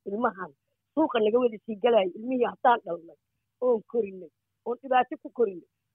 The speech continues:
oo aabbo la'aan ku korinay, oo hooyada aabbo iyo hooyo ah, markay saaka inta kacdo salaadii iskuulkii aa i geyso,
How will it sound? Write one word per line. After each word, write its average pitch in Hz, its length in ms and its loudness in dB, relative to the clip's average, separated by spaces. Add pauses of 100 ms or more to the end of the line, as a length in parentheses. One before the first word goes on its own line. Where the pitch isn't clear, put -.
(140)
oo 277 80 4
aabbo 262 320 2
la'aan 277 300 0
ku 311 120 -14
korinay, 214 420 -8 (400)
oo 269 160 2
hooyada 285 580 2
aabbo 247 340 -6
iyo 254 220 -12
hooyo 226 360 -8
ah, - 140 -16 (460)
markay 285 280 -4
saaka 277 320 -2
inta 226 240 -12
kacdo 190 320 -18
salaadii 208 540 0
iskuulkii - 560 -6
aa 175 160 0
i 220 120 -14
geyso, 175 420 -2